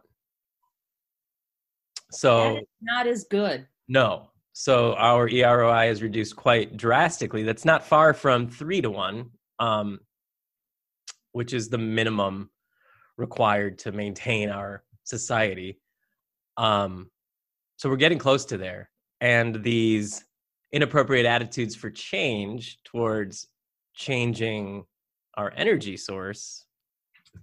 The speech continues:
Speaker 1: that's really scary.
Speaker 2: Yeah. Yeah. I mean, I think the one thing that in these,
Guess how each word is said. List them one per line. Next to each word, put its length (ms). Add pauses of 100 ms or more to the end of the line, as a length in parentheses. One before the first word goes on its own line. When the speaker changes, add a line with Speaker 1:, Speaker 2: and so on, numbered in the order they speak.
(560)
Speaker 1:
that's 220
really 160
scary. 460 (520)
Speaker 2:
Yeah. 280 (320)
Yeah. 260 (1300)
I 60
mean, 180
I 140
think 320 (300)
the 160
one 280
thing 200
that 200 (320)
in 160
these, 220